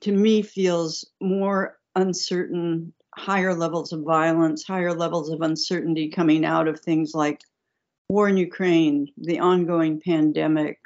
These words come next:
the political instability here at home. Uh, I don't, I don't want my characters to face the kind of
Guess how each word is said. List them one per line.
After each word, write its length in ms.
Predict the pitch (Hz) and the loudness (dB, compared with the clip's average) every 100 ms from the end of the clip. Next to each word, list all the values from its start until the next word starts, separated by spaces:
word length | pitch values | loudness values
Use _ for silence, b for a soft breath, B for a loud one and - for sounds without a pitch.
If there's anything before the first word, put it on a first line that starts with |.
| _ | _
the 120 | 165 160 | -6 -6
political 580 | - 175 185 180 175 | -2 2 2 2 2
instability 840 | 160 160 - 170 165 160 151 156 160 | 2 2 0 -2 2 2 2 2 -2
here 240 | 170 160 | 0 -2
at 160 | - 160 | -2 0
home. 500 | 165 160 156 151 - B B B B B B - | 2 4 4 2 -2 B B B B B B -6
Uh, 320 | 208 202 175 - - _ - | 0 2 2 0 -8 _ -2
I 100 | 226 | 2
don't, 340 | 226 277 - _ _ _ | 4 2 0 _ _ _
I 80 | 220 | -4
don't 260 | 214 269 - | -2 -2 -2
want 200 | 247 - | -4 -2
my 160 | 196 | -4
characters 680 | - - 208 208 202 180 165 | -6 -2 0 0 -2 -6 -6
to 80 | 170 | -12
face 540 | - 180 190 196 - | -6 -2 -2 -2 -6
the 80 | 180 | -10
kind 500 | 170 - 165 175 175 | -12 -6 0 2 0
of 220 | 165 151 | -2 -4